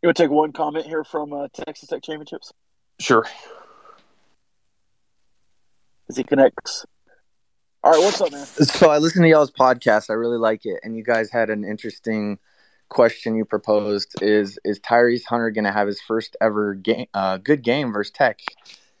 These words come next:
Speaker 3: And I think the answer was no.
Speaker 1: Yeah, what do you have? Uh, ni-, you finished with nine?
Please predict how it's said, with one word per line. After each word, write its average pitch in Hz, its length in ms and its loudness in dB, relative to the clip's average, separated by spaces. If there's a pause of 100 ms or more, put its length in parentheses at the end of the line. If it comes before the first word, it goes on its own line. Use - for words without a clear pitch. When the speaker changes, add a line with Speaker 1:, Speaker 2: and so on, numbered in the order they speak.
(180)
Speaker 3:
And 107 140 -6
I 104 60 -2
think 117 200 -6
the 110 80 -4
answer 107 240 -2
was 95 200 -2
no. 90 280 -2 (3000)
Speaker 1:
Yeah, 202 120 4
what 196 100 4
do 202 40 0
you 202 120 4
have? 170 200 -2
Uh, 160 300 -6
ni-, 160 320 -14
you 165 60 -14
finished 185 140 -14
with 151 80 -16
nine? 202 360 -8